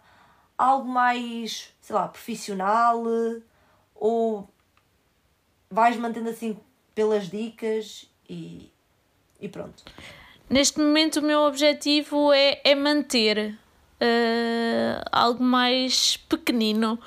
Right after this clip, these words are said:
Speaker 2: eh, porque também não tenho muito tempo para dedicar, eh, eh,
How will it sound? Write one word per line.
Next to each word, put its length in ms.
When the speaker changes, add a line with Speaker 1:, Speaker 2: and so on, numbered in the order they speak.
Speaker 2:
eh, 1120
porque 340
também 260
não 200
tenho 200
muito 440
tempo 540
para 300
dedicar, 800
eh, 580
eh, 720